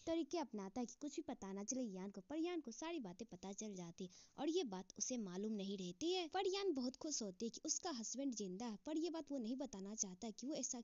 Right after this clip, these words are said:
क्यों कर रहा है, इसलिए वो भी कुछ भी नहीं कहती। आगे यान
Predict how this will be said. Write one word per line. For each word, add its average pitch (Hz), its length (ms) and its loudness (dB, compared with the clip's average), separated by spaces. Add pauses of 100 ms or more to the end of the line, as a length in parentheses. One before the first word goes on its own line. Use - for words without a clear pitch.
क्यों 202 140 -6 (100)
कर 180 140 -8
रहा 202 160 -6
है, 190 60 -10 (120)
इसलिए 349 300 0
वो 359 160 0
भी 208 160 -4 (240)
कुछ 311 180 -2
भी 320 100 2
नहीं 196 200 -2
कहती। 185 420 -8
आगे 320 200 0
यान 226 220 0